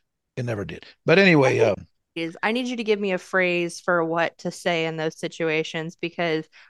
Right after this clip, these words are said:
Speaker 2: I recently had a prick in my finger in my last appointment. And for some reason, that was the worst. I was like, "I just gave birth and I'm overthinking this prick on my finger for
Speaker 1: <laughs> Yeah.
Speaker 2: glucose screening or whatever." And, like, "Why I
Speaker 1: Yeah.
Speaker 2: can't, why is this so hard?"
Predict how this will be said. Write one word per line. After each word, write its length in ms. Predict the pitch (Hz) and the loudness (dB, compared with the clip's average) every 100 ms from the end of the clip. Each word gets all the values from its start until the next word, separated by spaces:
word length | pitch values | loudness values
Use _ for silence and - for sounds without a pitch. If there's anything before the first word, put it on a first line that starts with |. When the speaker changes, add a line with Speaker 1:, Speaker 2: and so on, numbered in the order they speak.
| - | 2
Speaker 2:
I 200 | 175 180 | 6 6
recently 500 | 185 180 214 160 170 | 4 0 -4 -4 -2
had 360 | 180 165 160 - | 2 2 2 0
a 460 | 175 160 156 156 - | 2 4 2 0 -6
prick 380 | - 214 - - - | -2 -2 -2 -10 -8
in 160 | 185 | -4
my 140 | 165 170 | -4 -4
finger 420 | - 175 160 151 | -6 -6 -4 -4
in 80 | 156 | -2
my 120 | 156 | -2
last 300 | 156 160 - | 0 -2 -4
appointment. 440 | 170 170 - 151 - - - | -6 -4 -4 -6 -10 -18 -4
And 120 | 214 202 | -2 2
for 120 | 220 | 2
some 280 | - 277 262 | 4 2 4
reason, 520 | 262 240 185 165 160 _ - | 0 0 -2 -4 -6 _ 2
that 260 | 185 247 | 4 4
was 360 | 247 226 - - | 4 2 0 0
the 220 | 214 196 175 | 4 4 2
worst. 460 | 175 226 269 - | 4 6 6 6
I 80 | 233 | 4
was 140 | 247 | 6
like, 140 | 233 - | 4 6
"I 100 | 302 | 6
just 220 | 381 349 | 6 2
gave 260 | 311 294 202 | 2 0 0
birth 420 | 175 214 175 180 | 4 6 6 2
and 120 | 190 185 | 0 2
I'm 140 | 190 | 2
overthinking 800 | - 226 240 254 247 226 226 208 | 6 6 6 4 2 0 0 0
this 160 | 196 - - | -2 -4 0
prick 240 | 247 226 | 4 4
on 100 | 220 | 4
my 140 | 208 196 | 4 2
finger 320 | - 202 196 | 2 0 0
for 180 | 196 202 | 0 2
Speaker 1:
<laughs> 20 | |
Yeah. 40 | 196 | 4
Speaker 2:
glucose 400 | 202 202 180 - | 4 6 4 2
screening 400 | - 180 175 170 | -6 -4 -2 2
or 80 | |
whatever." 440 | 170 170 175 170 165 | 2 6 6 6 4
And, 80 | 170 | 4
like, 140 | 175 | 4
"Why 280 | 196 240 277 | 8 8 8
I 60 | 294 | 6
Speaker 1:
Yeah. 60 | |
Speaker 2:
can't, 260 | 285 262 208 | 2 0 4
why 200 | 214 240 | 4 6
is 140 | 254 247 | 4 4
this 200 | 240 - | 0 2
so 200 | 220 214 | 0 4
hard?" 320 | 196 170 | 4 4